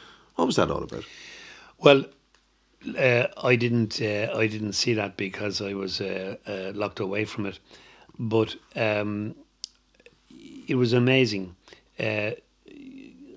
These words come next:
Speaker 2: I think that, you know, over, I was nearly president for twenty, thirty years nearly. So obviously you made enemies during that period. And also you did things that people didn't agree with, et cetera, et cetera.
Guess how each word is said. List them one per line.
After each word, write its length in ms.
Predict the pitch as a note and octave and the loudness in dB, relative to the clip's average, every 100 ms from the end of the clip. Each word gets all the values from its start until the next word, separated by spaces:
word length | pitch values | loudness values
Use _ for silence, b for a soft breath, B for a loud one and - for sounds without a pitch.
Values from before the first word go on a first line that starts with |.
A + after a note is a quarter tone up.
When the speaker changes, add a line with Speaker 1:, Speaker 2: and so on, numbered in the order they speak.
| - - | -16 -6
Speaker 2:
I 80 | A2+ | -4
think 340 | - C#3+ C3 | 2 2 4
that, 260 | B2 G#2+ - - _ _ _ F#3 | 2 2 -2 -20 _ _ _ -6
you 140 | A#2+ | -4
know, 300 | G2 F#2+ G#2 - _ | -4 -6 -10 -14 _
over, 360 | - A#2 A2+ A2 | 0 2 2 2
I 100 | G#2+ | 2
was 180 | G#2 G2 | -2 0
nearly 320 | G#2+ G#2 G2+ | 2 2 0
president 520 | F#2+ A2+ G2+ F#2+ F2+ | 0 -4 -4 -4 -8
for 120 | - | -8
twenty, 280 | F#2 - A2 | -10 -8 -10
thirty 320 | G2+ G#2+ F#2+ G2+ | -6 -4 -4 -4
years 300 | G2 G2+ F#2+ | -4 -4 -4
nearly. 320 | F#2+ F2+ F2 - B B B B | -6 -8 -12 -18 B B B B
So 320 | - G#2 A2 | -2 -2 0
obviously 460 | - B2+ B2 - G#2 G2+ - | 0 2 2 2 -2 -2 -4
you 100 | G#2 | -6
made 260 | G2+ G2+ G2 | -4 -4 -4
enemies 380 | G2 F#2+ F#2 F2+ | -6 -6 -8 -8
during 380 | - G2+ F#2 | -4 -4 -4
that 280 | F#2+ F#2+ - | -6 -8 -8
period. 440 | - G2+ F#2+ F2+ F2+ B B B B B _ - | -6 -4 -4 -6 -10 B B B B B _ -10
And 440 | G2+ F#2+ F#2 F#2+ - - | -6 -4 -4 -8 -10 -2
also 500 | G#2 G#2+ - G2 G2 | 0 0 0 -2 -2
you 160 | F#2+ | -4
did 240 | F#2 G#2 G2 | -4 -4 -4
things 300 | G2 F#2+ F2 | -6 -6 -6
that 220 | F#2 F2+ | -8 -8
people 260 | - G2 F#2 | -6 -6 -6
didn't 240 | F#2+ F#2+ | -6 -8
agree 280 | F#2 F2+ G2 | -8 -6 -6
with, 180 | F#2+ F#2 | -6 -8
et 120 | F#2 - | -10 -6
cetera, 300 | G2+ F#2+ G2 | -6 -4 -8
et 60 | - | -6
cetera. 360 | A2+ G2+ F#2+ | -6 -4 -6